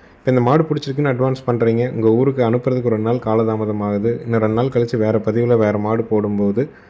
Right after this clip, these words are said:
"இதை விட அந்த மாட்டை நம்ம மாத்திக்கலாமான்னு?" நீங்க கேட்குற மாதிரி இருந்தால், கண்டிப்பா நீங்க அட்வான்ஸ் பண்ணாதீங்க. நேர்ல வந்து பார்க்குற அன்னைக்கோ, நீங்க தீர்க்கமா முடிவு பண்ற அன்னைக்கு எந்த மாடு பிடிக்குதோ, அதுக்கு அட்வான்ஸ் பண்ணி எடுத்துக்கலாமுங்க. நூறு கிலோமீட்டருக்கு மேல இருக்கிற அனைத்து ஊர்கள், அனைத்து மாவட்டங்களுக்குமே ஜாயிண்ட் வாடகையில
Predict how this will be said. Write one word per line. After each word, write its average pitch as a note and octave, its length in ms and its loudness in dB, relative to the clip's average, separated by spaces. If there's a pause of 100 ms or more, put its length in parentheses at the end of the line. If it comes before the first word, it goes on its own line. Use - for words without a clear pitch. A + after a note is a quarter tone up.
(300)
"இதை C#3 180 4
விட D3+ 140 4
அந்த B2+ 180 4
மாட்டை C3 200 2
நம்ம A#2 340 0
மாத்திக்கலாமான்னு?" A2 480 -2
நீங்க A2+ 200 -4
கேட்குற G#2+ 340 -4
மாதிரி G#2 320 -4
இருந்தால், G2+ 420 -4
கண்டிப்பா A2 600 -4
நீங்க G#2 240 -2
அட்வான்ஸ் A2+ 380 -4
பண்ணாதீங்க. G2+ 540 -2 (440)
நேர்ல C#3+ 280 2
வந்து C3 180 0
பார்க்குற A#2 340 -2
அன்னைக்கோ, A2 400 -2
நீங்க G#2+ 200 -4
தீர்க்கமா B2 460 -2
முடிவு A#2 220 2
பண்ற G#2 220 -2
அன்னைக்கு A#2 280 -4
எந்த A2+ 200 0
மாடு G#2+ 320 -2
பிடிக்குதோ, G#2 340 -4
அதுக்கு G#2 300 -2
அட்வான்ஸ் A#2+ 340 -2
பண்ணி G#2+ 260 -2
எடுத்துக்கலாமுங்க. G2+ 640 -6 (420)
நூறு D3 220 6
கிலோமீட்டருக்கு D#3 360 2
மேல B2+ 280 0
இருக்கிற B2 340 -2
அனைத்து A#2 340 -2
ஊர்கள், A#2 260 0
அனைத்து A2 340 -2
மாவட்டங்களுக்குமே G#2 800 -2
ஜாயிண்ட் A2 340 0
வாடகையில G2+ 600 -2